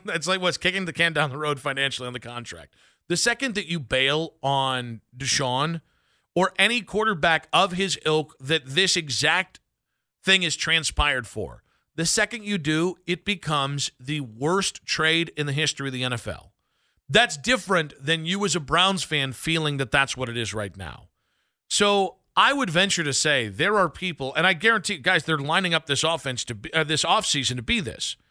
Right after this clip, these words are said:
They're dead set on making this work 'cause they know how bad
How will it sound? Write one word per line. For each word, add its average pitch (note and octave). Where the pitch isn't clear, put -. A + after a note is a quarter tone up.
They're B3+
dead A3+
set G#3+
on F3
making E3+
this D3
work C#3
'cause D#3
they A#3
know G#3
how F3
bad D#3+